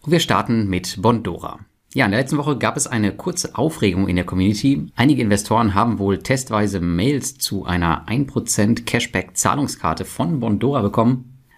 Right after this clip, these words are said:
Andere bekamen die gleiche Mail, jedoch ohne Cashback, also eher als klassische Kreditkarte.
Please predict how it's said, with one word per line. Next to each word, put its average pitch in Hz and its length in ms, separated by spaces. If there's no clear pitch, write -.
Andere 160 200
bekamen 113 300
die 95 60
gleiche 98 300
Mail, 90 380
jedoch - 240
ohne 101 160
Cashback, - 500
also - 160
eher 85 360
als - 180
klassische - 420
Kreditkarte. - 640